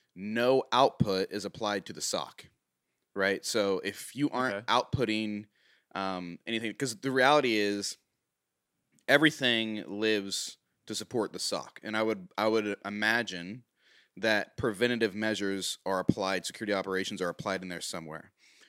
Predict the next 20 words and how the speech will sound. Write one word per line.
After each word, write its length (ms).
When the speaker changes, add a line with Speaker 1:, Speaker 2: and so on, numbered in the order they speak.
Speaker 1:
So 160
maybe, 720
this 200
is 60
just 140
an 80
idea, 480
maybe 360
one 360
of 200
the 480
outputs 440
that 120
could 100
happen 460
whenever 260
a 60
new 180
exploit 420
happens, 640